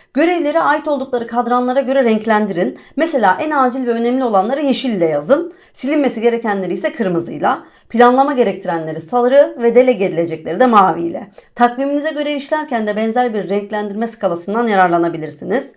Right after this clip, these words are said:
Özel yaşamınızla ilgili görevlerle profesyonel iş yaşamınızla ilgili görevleri aynı matriste sıralamayın. Bunlar öncelik kıyasına girebilecek mevzular olmadığından bu matris pratikliğini yitirecektir. Mesela ailenizle zaman geçireceğiniz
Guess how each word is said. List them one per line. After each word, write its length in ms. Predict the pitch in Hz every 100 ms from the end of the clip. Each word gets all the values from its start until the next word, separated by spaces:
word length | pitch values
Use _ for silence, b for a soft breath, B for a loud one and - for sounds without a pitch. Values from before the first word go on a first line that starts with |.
| b b b _
Özel 280 | 226 277 320
yaşamınızla 500 | 294 294 294 277 269
ilgili 260 | 254 262
görevlerle 720 | 240 247 247 285 311 226 - B _
profesyonel 680 | 226 233 254 262 254 214 277
iş 140 | 269
yaşamınızla 520 | 262 247 220 208 180
ilgili 260 | 185 180 170
görevleri 440 | 240 254 185 240
aynı 260 | - 277 254
matriste 420 | 214 202 196 254
sıralamayın. 720 | - 190 180 170 165 202 330 B B B -
Bunlar 400 | 220 262 294 339 -
öncelik 480 | 240 233 262 302 -
kıyasına 400 | 233 208 208 185
girebilecek 580 | 214 233 202 180 170 180
mevzular 480 | 208 190 175 160 -
olmadığından 800 | 240 240 185 170 165 190 294 294 B B
bu 120 | 269 269
matris 440 | 226 220 294 -
pratikliğini 540 | - 220 214 - 214
yitirecektir. 800 | 247 220 185 175 160 - 262 285 b b b
Mesela 560 | 269 330 262 170 151 -
ailenizle 500 | - 214 226 262 269
zaman 300 | 247 233 247
geçireceğiniz 600 | 226 226 208 185 180 170